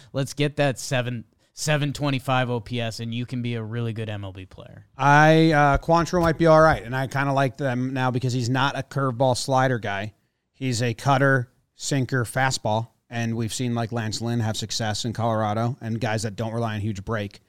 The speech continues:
Speaker 2: Um, Rocky should play spring training in Colorado.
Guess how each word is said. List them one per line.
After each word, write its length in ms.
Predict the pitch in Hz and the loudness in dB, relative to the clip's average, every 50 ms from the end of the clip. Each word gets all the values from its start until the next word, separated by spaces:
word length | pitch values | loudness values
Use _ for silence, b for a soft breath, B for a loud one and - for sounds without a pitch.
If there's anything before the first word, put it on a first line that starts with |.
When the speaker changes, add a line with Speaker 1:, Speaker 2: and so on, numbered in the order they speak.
| _ _ _ _ _ _ _ _ _ _ | _ _ _ _ _ _ _ _ _ _
Speaker 2:
Um, 360 | 113 107 101 101 95 95 95 90 _ _ | -6 -4 -4 -4 -4 -6 -8 -10 _ _
Rocky 280 | 143 156 165 165 - 156 | 0 2 2 2 2 0
should 160 | 113 123 107 | 0 0 0
play 140 | - 110 104 | 0 -2 -2
spring 220 | - - 113 101 | -2 -4 -6 -6
training 300 | 95 104 101 98 98 95 | -6 -6 -6 -6 -6 -6
in 60 | 92 | -8
Colorado. 520 | - - 92 87 71 78 85 101 113 113 | -10 -12 -14 -16 -16 -16 -16 -14 -14 -16